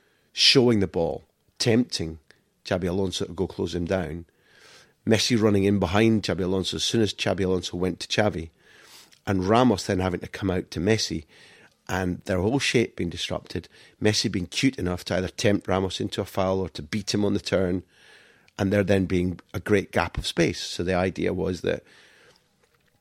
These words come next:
they came to Xabi Alonso saying, "I'm not gonna go to Xavi whenever he's got the ball. I'm staying with Messi. Ramos stays where he is. We leave Me-, Xavi to do what he wants with the ball, uh, but we close off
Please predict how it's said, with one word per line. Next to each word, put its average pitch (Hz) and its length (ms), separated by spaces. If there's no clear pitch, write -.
they 117 100
came 101 240
to 98 160
Xabi 98 280
Alonso 90 340
saying, 90 360
"I'm 92 160
not 104 200
gonna 196 120
go - 140
to - 40
Xavi 90 320
whenever 87 220
he's 85 100
got - 140
the - 80
ball. 82 260
I'm 135 160
staying 90 300
with 73 120
Messi. 85 420
Ramos 117 440
stays - 340
where 80 100
he 78 140
is. 90 220
We 95 140
leave 110 200
Me-, 104 200
Xavi 87 320
to - 120
do 98 180
what 78 80
he 82 80
wants 107 400
with - 140
the 76 80
ball, 82 320
uh, 87 100
but 104 140
we 92 100
close 104 400
off 104 300